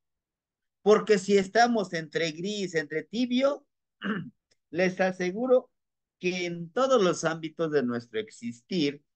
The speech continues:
si no tenemos esa seguridad de lograrlo,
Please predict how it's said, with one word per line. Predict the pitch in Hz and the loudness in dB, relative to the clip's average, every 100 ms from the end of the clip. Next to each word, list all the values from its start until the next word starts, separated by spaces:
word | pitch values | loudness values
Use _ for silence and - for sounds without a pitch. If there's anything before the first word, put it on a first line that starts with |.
| _ _ | _ _
si | - 156 156 | -2 4 6
no | 160 196 269 240 - | 6 8 6 6 2
tenemos | 185 175 175 196 170 135 139 - - _ _ _ _ _ _ | 4 4 4 2 2 2 0 -2 -14 _ _ _ _ _ _
esa | 226 247 240 190 | 2 2 4 2
seguridad | 185 160 151 143 208 202 127 127 127 | 4 4 4 4 2 2 4 4 4
de | 127 | 2
lograrlo, | 127 147 196 202 151 123 135 | 2 2 6 6 6 2 -10